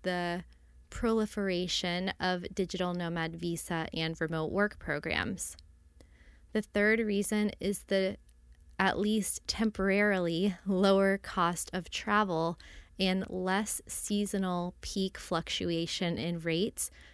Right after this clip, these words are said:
compared to what we're used to in the past. The fourth reason is fun, being able to have so many more opportunities to meet people than were ever possible before.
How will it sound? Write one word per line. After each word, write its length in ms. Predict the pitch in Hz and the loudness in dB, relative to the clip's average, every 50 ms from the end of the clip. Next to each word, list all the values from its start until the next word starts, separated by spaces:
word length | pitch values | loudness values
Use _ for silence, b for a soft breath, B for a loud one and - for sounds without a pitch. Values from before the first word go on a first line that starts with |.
| B B | B B
compared 420 | - 208 202 - 202 185 185 180 | 0 2 2 2 2 0 0 0
to 80 | - 185 | -2 -2
what 240 | 165 175 170 - - | 0 2 2 2 0
we're 140 | 180 170 165 | -2 -2 -4
used 440 | 165 160 165 165 165 - - - - | -4 -4 -2 -2 -2 -2 -4 -6 -4
to 200 | - 165 156 - | -2 -2 -2 -2
in 160 | 151 156 156 | -4 -6 -8
the 60 | 151 | -8
past. 680 | - - - 147 143 147 156 214 - - - - - - - - - - - - - - - - - B B B B B B B B B B B | -4 0 2 4 4 4 4 2 0 -2 -4 -6 -8 -12 -16 -20 -20 -20 -20 -20 -20 -20 -20 -20 -20 B B B B B B B B B B B
The 100 | - 233 | -4 -4
fourth 400 | - - - 247 240 247 - - | -2 0 2 2 2 2 0 0
reason 420 | 254 240 247 - 240 233 233 233 - | 0 2 2 4 4 4 4 4 2
is 380 | - - 220 220 214 - - | 4 4 4 4 4 2 0
fun, 640 | - - - - 196 214 220 190 - - - 220 208 - B B B B B B B B - | -2 -4 -2 2 2 2 2 2 0 -2 -4 -6 -8 -10 B B B B B B B B -4
being 280 | 190 196 202 214 - - | 0 2 2 2 2 0
able 360 | - 190 202 196 202 202 208 | 0 0 0 0 0 0 -2
to 220 | 208 - - - 190 | -2 -4 -4 -4 -6
have 440 | 160 156 175 180 180 170 180 - | -6 -4 -2 -2 -2 -2 -2 -2
so 300 | - - - - 220 214 | 0 0 0 2 2 4
many 460 | 220 233 233 233 233 240 233 233 226 - - - | 4 4 4 4 4 4 4 2 0 -4 -6 -4
more 400 | 196 190 190 190 190 190 196 - | -2 0 2 2 2 2 2 4
opportunities 1040 | - 185 - - 190 190 - - - 208 180 175 185 185 185 185 185 - - - - - | 2 0 0 0 -4 -4 -4 -4 -4 -2 -2 -2 0 0 0 0 0 0 -2 -4 -4 -2
to 100 | 196 185 | -2 -2
meet 300 | 180 180 180 175 - - | -2 -2 -2 -2 -4 -4
people 520 | - 226 226 - - 254 254 269 269 247 | -2 -2 -2 0 0 0 0 2 0 0
than 260 | 208 190 180 180 185 | 0 0 0 0 2
were 160 | 185 180 180 - - | 0 0 0 0 0
ever 320 | 175 180 180 180 185 185 | 0 2 2 2 0 0
possible 720 | - - - - - 185 170 170 - - 185 185 180 175 | -2 -6 -12 -6 0 0 0 2 0 -2 -2 -2 -2 -2
before. 720 | - 170 160 - - - 160 156 156 160 170 196 240 240 | -2 -4 -4 -4 -4 -4 -2 0 2 4 4 4 2 0